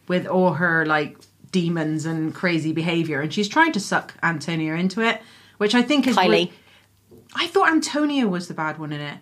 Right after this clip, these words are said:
Speaker 2: No, Kylie
Speaker 1: Oh,
Speaker 2: is the
Speaker 1: God,
Speaker 2: bad
Speaker 1: getting all
Speaker 2: one.
Speaker 1: the names mixed up.
Speaker 2: Kylie is the younger sister who
Speaker 1: Yeah.
Speaker 2: gets the makeover on her birthday.
Speaker 1: Oh, right, okay, yeah.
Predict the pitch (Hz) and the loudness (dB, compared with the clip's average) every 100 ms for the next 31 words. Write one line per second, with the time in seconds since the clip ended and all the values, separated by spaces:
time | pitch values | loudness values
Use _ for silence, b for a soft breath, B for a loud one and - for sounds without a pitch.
0 | - 147 - _ - 180 170 165 190 190 | -8 -8 -10 _ -6 -4 -4 -4 -4 -4
1 | - 165 156 151 156 160 165 160 151 - | -4 -2 -2 -2 -4 -4 -8 -10 -6 2
2 | 233 240 240 226 - 202 202 196 180 - | 4 4 2 0 0 2 2 2 -2 -4
3 | 185 - 175 170 180 185 170 160 B - | -6 -4 -2 0 0 0 0 -2 B -2
4 | - - 185 190 190 - 180 175 170 175 | -2 -2 0 0 0 -2 -4 -4 -6 -4
5 | 175 175 165 160 160 - - 208 202 180 | -4 -4 -4 -4 -6 -8 2 4 6 4
6 | 160 185 151 139 | 0 -4 -4 -6